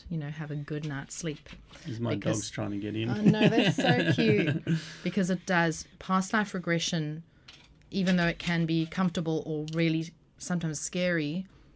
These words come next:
Speaker 1: it always has a positive healing effect because everything we do with the subconscious brings you to a point of healing. Um,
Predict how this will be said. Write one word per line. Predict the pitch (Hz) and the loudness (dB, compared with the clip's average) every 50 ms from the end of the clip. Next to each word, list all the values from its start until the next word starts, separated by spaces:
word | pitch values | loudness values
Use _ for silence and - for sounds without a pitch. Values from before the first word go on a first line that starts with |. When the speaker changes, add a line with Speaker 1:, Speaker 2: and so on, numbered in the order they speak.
| - _ _ _ _ _ | -20 _ _ _ _ _
Speaker 1:
it | - 175 - - | -6 -6 -6 -4
always | 196 180 175 185 185 190 190 175 - | -2 0 2 2 4 4 2 2 0
has | 175 180 170 160 165 | 0 0 0 0 0
a | |
positive | - - - 170 165 165 165 170 160 165 | -4 -4 -2 0 0 2 2 0 -2 -2
healing | 160 - 180 175 170 160 156 | -2 -2 -2 0 0 -2 -2
effect | 151 - - 175 156 135 - - - - | -4 -6 -4 -4 -4 -4 -6 -10 -10 -8
because | 160 143 - 165 151 - - | -6 -4 -2 -2 -4 -4 -4
everything | 170 185 175 226 202 - 214 202 185 | -2 0 2 2 2 2 2 2 2
we | 175 165 | 2 0
do | 160 175 175 180 170 | 0 0 0 0 0
with | 165 165 | 0 0
the | 160 156 | -2 -4
subconscious | - - 160 160 165 - - 165 151 143 - 151 143 - | -4 -4 -6 -6 -6 -6 -4 -4 -4 -4 -6 -6 -8 -10
brings | - - 160 156 156 160 156 - | -8 -4 -2 -2 0 -2 -2 -4
you | 156 151 | -4 -6
to | - - 156 | -6 -6 -8
a | 147 | -8
point | 143 - 156 135 135 131 | -8 -8 -8 -8 -8 -10
of | - | -10
healing. | - 139 131 117 107 98 76 160 - - - - - - - - - | -10 -10 -10 -10 -10 -12 -12 -14 -16 -20 -20 -20 -20 -20 -20 -16 -8
Um, | - 151 143 139 139 139 180 | -6 -4 -2 -2 -4 -4 -8